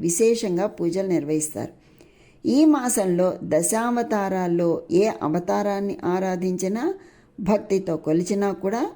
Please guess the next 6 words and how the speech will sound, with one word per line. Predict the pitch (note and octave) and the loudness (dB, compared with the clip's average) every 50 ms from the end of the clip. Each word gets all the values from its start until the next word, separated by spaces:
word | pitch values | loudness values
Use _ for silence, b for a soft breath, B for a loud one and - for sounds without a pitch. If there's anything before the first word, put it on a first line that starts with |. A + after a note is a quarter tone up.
| - - - | -10 -8 -6
మన | F#3+ G3 G3+ G3+ | -4 -2 -2 -2
కోరికలు | F#3 F#3+ - F#3+ G#3 A#3 A#3+ A3+ A#3 G#3 F#3 | -4 -4 -2 0 0 0 0 0 -2 -2 0
నెరవేరుతాయి | F3 D#3+ E3+ F3 F3 G3 F#3+ F#3 F#3 - E3+ D#3+ D#3+ D3+ D#3 D#3+ E3 - - | 0 0 0 0 0 0 0 -2 -2 -4 -2 -2 0 0 0 -2 -4 -4 -4
అని | F#3 A#3+ B3+ - | -4 -2 0 0
చెప్తూ | G3 - - - E3 D#3 | -2 -4 -4 -2 0 0
ఉంటారు. | C#3+ C3 - C3 B2 - - | 0 0 -2 -6 -8 -8 -10